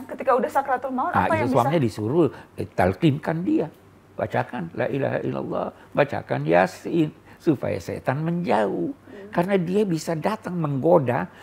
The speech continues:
Speaker 2: sehingga tergambar oleh yang wafat ini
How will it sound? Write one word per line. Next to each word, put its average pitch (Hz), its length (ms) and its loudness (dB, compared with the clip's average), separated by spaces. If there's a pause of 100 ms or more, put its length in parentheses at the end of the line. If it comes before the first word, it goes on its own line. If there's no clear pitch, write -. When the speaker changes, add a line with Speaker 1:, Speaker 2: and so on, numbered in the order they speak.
(1160)
Speaker 2:
sehingga 156 520 2
tergambar 165 720 0
oleh 147 280 2
yang 131 120 2
wafat 127 560 0
ini 147 320 -2